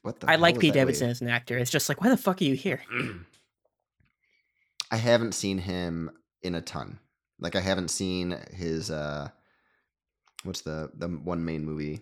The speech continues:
Speaker 1: The, um,
Speaker 2: King of Staten Island?
Speaker 1: Yeah, I haven't seen that.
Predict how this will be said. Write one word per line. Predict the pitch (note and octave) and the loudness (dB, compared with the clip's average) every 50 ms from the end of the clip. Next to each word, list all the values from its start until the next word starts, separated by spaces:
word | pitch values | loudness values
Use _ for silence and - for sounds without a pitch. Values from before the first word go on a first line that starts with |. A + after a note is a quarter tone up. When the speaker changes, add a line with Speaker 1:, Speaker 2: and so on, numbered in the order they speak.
| - _ | -10 _
Speaker 1:
The, | - F2 E2 D#2+ - - - - - _ - | -4 -4 -2 -4 -4 -8 -14 -20 -20 _ -10
um, | D#2+ D#2+ D#2 D2 D2 D2 | -8 -8 -6 -6 -6 -4
Speaker 2:
King | D#3 D3+ D3 | -2 -2 -2
of | - | -2
Staten | - C#3 C3 C3 | -2 -2 -2 -2
Island? | C#3 C#3 C#3+ D3+ E3 - _ _ _ _ _ _ _ _ _ _ _ | -2 -4 -4 -6 -8 -10 _ _ _ _ _ _ _ _ _ _ _
Speaker 1:
Yeah, | - F2+ E2 D#2 D#2 | -4 -2 0 0 0
I | |
haven't | E2 F2+ F#2+ G2+ F#2+ | -2 -2 -2 -4 -4
seen | - - F#2 E2+ E2 | -4 -6 -6 -6 -6
that. | D#2 D#2+ D2+ - - | -6 -8 -8 -10 -14